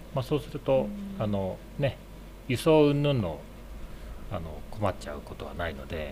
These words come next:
Speaker 2: ええ。
Speaker 1: あの、みんな個人の方なので、
Speaker 2: はい。
Speaker 1: それを、まあ、他の方に売るということで、
Speaker 2: はあ、そうだったんですね。ええ。
Speaker 1: だんだん徐々に増えてきて、まあ、国内から国内もありますけど、
Speaker 2: はい。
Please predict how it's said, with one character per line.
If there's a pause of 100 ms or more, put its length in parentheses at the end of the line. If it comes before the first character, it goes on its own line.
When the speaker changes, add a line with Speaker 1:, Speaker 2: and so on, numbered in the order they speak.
(120)
Speaker 2:
え
え。
Speaker 1:
あ
の、
み
ん
な
個
人
の
方
な (240)
の
で、
Speaker 2:
は
い。 (840)
Speaker 1:
そ
れ
を、
ま
あ、 (220)
他
の
方
に (120)
売
る
と
い
う
こ
と (160)
で、
Speaker 2:
は (260)
あ、
そ
う (120)
だ
っ
た
ん
で
す
ね。
え
え。
Speaker 1:
だ
ん
だ
ん
徐
々
に (340)
増
え
て
き
て、 (280)
ま
あ、
国
内
か
ら
国
内
も
あ
り
ま
す
け
ど、
Speaker 2:
は
い。